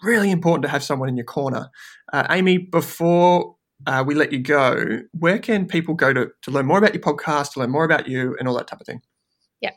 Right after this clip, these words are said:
Speaker 2: absolutely. So my website is amy lunardi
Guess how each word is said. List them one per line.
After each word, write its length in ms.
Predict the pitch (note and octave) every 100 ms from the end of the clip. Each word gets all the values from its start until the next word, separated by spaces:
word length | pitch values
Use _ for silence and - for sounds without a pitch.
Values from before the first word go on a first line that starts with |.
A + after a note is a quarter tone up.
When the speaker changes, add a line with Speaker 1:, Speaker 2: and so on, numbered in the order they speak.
| -
Speaker 2:
absolutely. 520 | A3 A3 F#3+ E3 G3
So 360 | G3+ G3+ G3+ G3+ _
my 560 | A3 G#3+ A3 A3 G#3+ G3 -
website 600 | F#3 F3+ E3+ - E3 D#3+ -
is 380 | E3 D#3+ E3 E3
amy 480 | E3 F3 F3+ F#3 F#3 F#3
lunardi 680 | F#3 E3+ D#3 D3+ D#3+ A#3